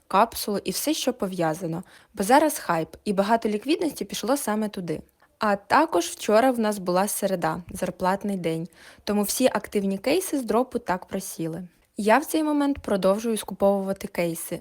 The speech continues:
бо це якраз і є та сама корекція, якої і не вистачало.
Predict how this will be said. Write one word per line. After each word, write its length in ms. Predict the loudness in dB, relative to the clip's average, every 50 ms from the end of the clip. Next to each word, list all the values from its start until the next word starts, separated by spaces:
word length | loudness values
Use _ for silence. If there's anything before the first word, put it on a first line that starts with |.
| -8 _
бо 120 | -4 -4
це 200 | 0 2 2 4
якраз 380 | 4 4 2 0 -2 -2 -2 -6 _
і 60 | -6 -4 -2
є 180 | 0 0 0 0
та 160 | 0 -2 -6
сама 300 | -4 -2 -2 -2 -2 -2
корекція, 600 | -2 -2 -2 0 0 -2 -2 -2 0 2 2 2
якої 640 | 2 0 -2 -2 -4 -2 -2 -2 0 0 0 -2 -2
і 40 | -2
не 120 | -2 -2 -2
вистачало. 680 | -4 -6 -6 -10 -10 -6 -4 -4 -4 -4 -4 -6 -8